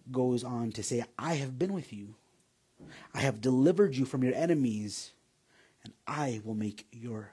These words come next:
name great." There's an emphasis in those two verses, and the emphasis is on God. "I, I've done this.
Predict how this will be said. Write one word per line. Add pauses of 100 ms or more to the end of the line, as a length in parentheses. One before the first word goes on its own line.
name
great." (2500)
There's
an
emphasis
in
those
two
verses, (520)
and
the
emphasis
is
on
God.
"I,
I've
done
this.